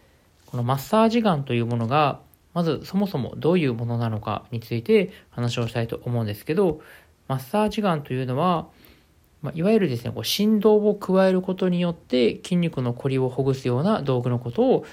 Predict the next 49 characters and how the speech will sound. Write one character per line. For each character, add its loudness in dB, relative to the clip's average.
ま -4
あ、 -2
こ -6
の -2
マ -2
ッ -4
サ -4
ー -2
ジ -4
ガ 0
ン -4
と -4
い -2
う -2
ふ -4
う 2
に 0
言 -6
い -2
ま -4
す。 -10
で、 4
こ -4
の 0
マ 0
ッ -4
サ 4
ー 4
ジ 2
ガ 4
ン 2
は 2
い 0
ろ 2
ん 4
な 2
メ 2
ー -2
カ 0
ー 0
が、 2
あ -2
の、 0
出 0
さ 0
れ 0
て -4
い -2
て、 -2